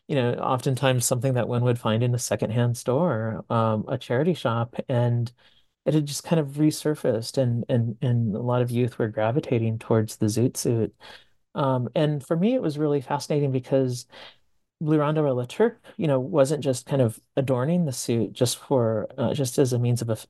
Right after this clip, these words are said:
you know, making a fashion statement, but it was also politically charged because they were aware of the history of that suit.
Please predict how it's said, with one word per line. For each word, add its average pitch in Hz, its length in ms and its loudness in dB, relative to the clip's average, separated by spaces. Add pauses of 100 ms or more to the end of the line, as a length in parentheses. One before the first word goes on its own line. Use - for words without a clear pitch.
(120)
you 117 80 2
know, 104 80 2
making 120 360 0
a 110 40 0
fashion 113 340 0
statement, 120 480 0
but 107 120 0
it 110 60 0
was 139 120 0
also 160 260 0
politically 131 540 0
charged 131 480 -2
because 131 260 -4
they 131 100 2
were 127 100 2
aware 127 500 0
of 98 240 -6
the 110 100 0
history - 360 0
of 104 100 0
that 104 220 -2
suit. 104 420 0